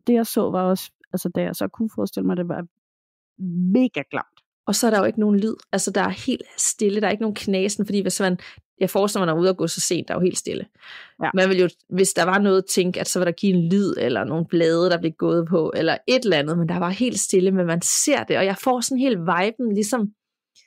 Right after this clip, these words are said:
Speaker 2: jamen sådan lidt shapeshifter-agtigt, øh, at ting kan tage form,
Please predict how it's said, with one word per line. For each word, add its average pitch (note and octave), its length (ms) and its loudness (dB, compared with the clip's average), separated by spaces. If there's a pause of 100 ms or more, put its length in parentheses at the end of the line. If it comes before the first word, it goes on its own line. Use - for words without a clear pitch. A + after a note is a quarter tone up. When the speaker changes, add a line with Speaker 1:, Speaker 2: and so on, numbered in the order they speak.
(880)
Speaker 2:
jamen G#3 180 2
sådan A#3+ 220 2
lidt A#3+ 160 2 (1000)
shapeshifter-agtigt, G3 2250 0 (120)
øh, F3+ 500 2
at - 140 -4
ting - 280 -2
kan G#3 140 -6
tage G#3 200 -4 (160)
form, A#3 340 -4